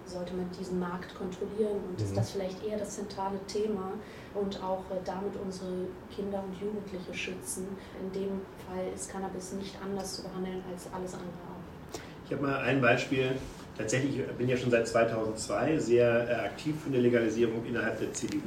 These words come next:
Speaker 2: U, damals medizinisch. Und einer der Gründe war, dass ich tatsächlich auch Patienten kennengelernt habe,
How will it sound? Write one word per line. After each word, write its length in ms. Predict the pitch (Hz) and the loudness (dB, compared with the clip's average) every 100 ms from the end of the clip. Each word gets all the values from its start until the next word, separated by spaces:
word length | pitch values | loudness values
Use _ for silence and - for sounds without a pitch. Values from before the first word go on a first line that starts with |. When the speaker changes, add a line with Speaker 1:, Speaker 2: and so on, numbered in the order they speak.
| 135 | 4
Speaker 2:
U, 100 | 175 123 | 4 2
damals 320 | 113 113 110 | 0 0 0
medizinisch. 640 | 107 98 - 131 151 175 - - - - - | -2 -2 -2 2 2 2 -4 -12 -12 -14 -8
Und 140 | - - | -2 2
einer 140 | 135 | 6
der 80 | 135 | 6
Gründe 400 | 120 117 147 143 | 6 6 6 6
war, 200 | 120 123 | 8 8
dass 120 | 127 | 6
ich 60 | 123 | 4
tatsächlich 460 | 123 - 127 - - | 2 2 0 0 -2
auch 140 | - | -2
Patienten 600 | 120 - 117 135 156 123 | -2 2 4 4 4 0
kennengelernt 600 | 120 113 107 101 98 95 | 0 2 4 2 2 -2
habe, 380 | 82 87 101 | -2 -2 0